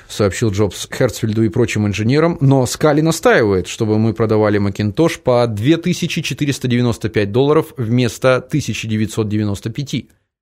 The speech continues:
Те были потрясены. Херцфельд заметил, что Mac предназначался для простых людей, таких как они сами, и завышенная цена станет предательством идеалов.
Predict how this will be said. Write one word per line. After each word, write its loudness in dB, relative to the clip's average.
Те 0
были 2
потрясены. -2
Херцфельд -2
заметил, 2
что -2
Mac -2
предназначался -2
для -2
простых -4
людей, -2
таких -2
как -2
они 2
сами, -2
и 0
завышенная 0
цена -2
станет -2
предательством 0
идеалов. 2